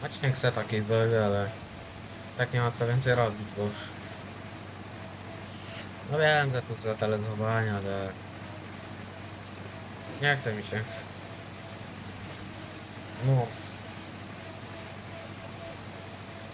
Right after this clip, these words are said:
No jak się tam... Nie wiem, co tam.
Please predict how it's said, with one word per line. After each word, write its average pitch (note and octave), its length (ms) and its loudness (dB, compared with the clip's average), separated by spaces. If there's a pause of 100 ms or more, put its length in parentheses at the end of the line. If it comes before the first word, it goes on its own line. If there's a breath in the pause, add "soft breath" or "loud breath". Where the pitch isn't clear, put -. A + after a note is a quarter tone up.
(1400)
No D#3+ 100 4
jak D3 120 4
się - 120 -4
tam... B2 120 2 (600)
Nie A#2+ 60 2
wiem, A2 320 2
co G#2+ 100 -2
tam. G#2 260 2